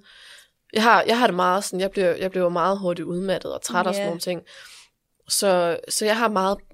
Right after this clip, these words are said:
Speaker 1: det der med balance, altså hvad, hvad skal jeg prioritere?
Speaker 2: Ja.
Speaker 1: Altså skal jeg prioritere...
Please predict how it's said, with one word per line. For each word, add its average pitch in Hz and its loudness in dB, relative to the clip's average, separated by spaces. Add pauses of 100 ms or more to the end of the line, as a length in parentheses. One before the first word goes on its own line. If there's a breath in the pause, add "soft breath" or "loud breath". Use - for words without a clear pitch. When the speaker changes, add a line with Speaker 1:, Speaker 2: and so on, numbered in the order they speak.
(240)
Speaker 1:
det 190 4
der 185 6
med 175 4
balance, 180 -2
altså 190 -2
hvad, 202 2
hvad 208 0
skal 190 -2
jeg 175 2
prioritere? 185 0 (260 loud breath)
Speaker 2:
Ja. 180 -14 (260 loud breath)
Speaker 1:
Altså 196 2
skal 185 2
jeg 175 6 (140)
prioritere... 190 2